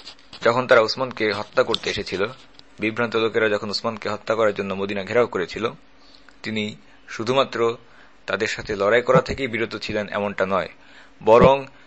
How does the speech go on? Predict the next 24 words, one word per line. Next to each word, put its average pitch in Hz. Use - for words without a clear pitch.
যে 120
সমস্ত 127
সাহাবীরা 117
উসমানকে 110
রক্ষা 110
করতে 110
এসেছিলেন, 90
নিরাপত্তা 131
প্রদান 123
করতে -
এসেছিলেন, 110
উসমান 123
তাদেরকেও 117
চলে 117
যাওয়ার 107
জন্য 98
পীড়াপিড়ি 101
করেন, 107
জোর 110
করেন। 80
কারণ 107
উসমান 104
তিনি 98
জানতেন 101